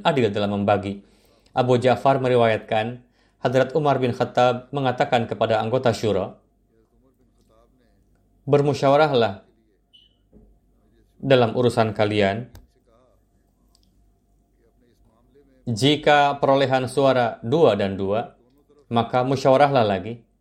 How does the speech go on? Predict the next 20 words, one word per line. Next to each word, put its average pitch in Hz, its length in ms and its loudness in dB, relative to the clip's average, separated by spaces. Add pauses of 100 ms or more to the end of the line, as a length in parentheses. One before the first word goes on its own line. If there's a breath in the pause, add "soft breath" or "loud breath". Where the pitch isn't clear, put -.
(600)
Jika 135 320 0
perolehan 120 640 0
suara 123 400 0
empat 127 320 -4
dan 113 160 -2
dua, 98 400 -6 (800)
maka 120 640 0
pilihlah 139 560 0
yang 113 240 -4
suara 113 320 0
terbanyak." 101 560 -4 (1500)
Zaid 120 320 4
bin 123 80 -4
Aslam 127 400 -2
meriwayatkan 117 560 -2
dari 117 160 0
ayahnya, 113 640 -2 (1300)
Hadrat 123 320 2
Umar 123 320 -2
bersabda, 110 720 -2